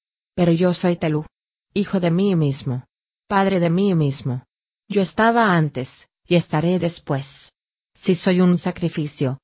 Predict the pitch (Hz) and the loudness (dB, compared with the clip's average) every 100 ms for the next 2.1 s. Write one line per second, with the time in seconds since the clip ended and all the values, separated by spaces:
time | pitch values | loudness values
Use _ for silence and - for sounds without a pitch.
0 | _ - 214 208 214 190 170 170 165 160 | _ 2 2 2 0 0 0 0 0 0
1 | 170 165 175 165 175 202 170 143 135 135 | 2 0 0 0 0 2 2 0 -2 -6
2 | 123 | -6